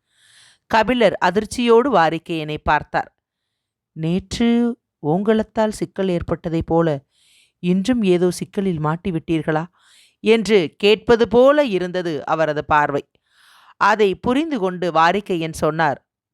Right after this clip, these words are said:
"அப்படி எதுவும் செய்யவில்லை." "பிறகு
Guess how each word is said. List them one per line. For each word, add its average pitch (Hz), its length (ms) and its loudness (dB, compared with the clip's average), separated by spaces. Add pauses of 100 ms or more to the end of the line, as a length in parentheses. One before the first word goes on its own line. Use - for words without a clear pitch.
(260)
"அப்படி 170 600 -2
எதுவும் 202 460 -2
செய்யவில்லை." 127 720 -6 (1900)
"பிறகு 214 640 2